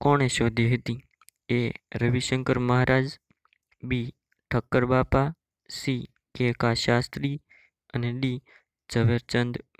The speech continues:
મેઘાણી. કચ્છની ખાપરા કોડિયાની ગુફા કે કા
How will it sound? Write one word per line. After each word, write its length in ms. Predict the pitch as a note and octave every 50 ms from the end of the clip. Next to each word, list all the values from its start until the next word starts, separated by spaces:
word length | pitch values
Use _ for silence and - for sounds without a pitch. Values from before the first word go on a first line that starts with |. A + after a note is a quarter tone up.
| _
મેઘાણી. 600 | B2 A#2 A2+ A2 A2 A2 - - A2 G#2+ G#2 A#2 C3 - _ _ _ _ - _ _ _ _ _ _ _ _ _ _ _ _ _ - - - - - - _ _ _ _ _ _ _
કચ્છની 440 | - C#3+ - - - F3 F3 F3 E3+
ખાપરા 420 | - - C#3 B2+ - - D3+ D3+
કોડિયાની 600 | C#3+ - - C#3 C3+ C3+ C3+ C3+ C3+ C3+ C3+ C3+
ગુફા 520 | C3 C3 C#3+ D3 - - - B2 A#2 A#2+ C3+ - _ _ _ _ _ _ _ _ _ _
કે 180 | - C3 B2 A#2+
કા 320 | - - B2 A#2+ B2+ B2